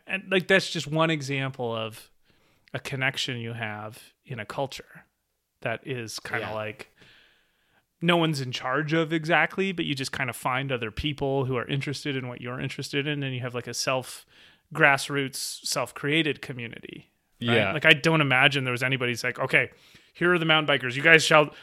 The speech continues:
Speaker 1: thou shalt now be friends."
Speaker 3: No,
Speaker 1: <laughs>
Speaker 3: no,
Speaker 1: Right?
Speaker 3: it happen-, it happens pretty organically. You find like-minded people who like the same kind of riding as you do, and
Speaker 1: Mm.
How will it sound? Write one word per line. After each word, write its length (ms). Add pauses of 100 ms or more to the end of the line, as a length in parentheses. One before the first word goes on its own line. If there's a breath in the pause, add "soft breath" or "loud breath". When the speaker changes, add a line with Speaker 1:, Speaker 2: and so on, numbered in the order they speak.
(100)
Speaker 1:
thou 420
shalt 260
now 160
be 120
friends." 520
Speaker 3:
No, 420
Speaker 1:
<laughs> 80
Speaker 3:
no, 160
Speaker 1:
Right? 160
Speaker 3:
it 0
happen-, 580
it 300
happens 460
pretty 360
organically. 600
You 120
find 540
like-minded 600
people 320
who 140
like 260
the 60
same 280
kind 220
of 80
riding 440
as 180
you 160
do, 300
and 300
Speaker 1:
Mm. 40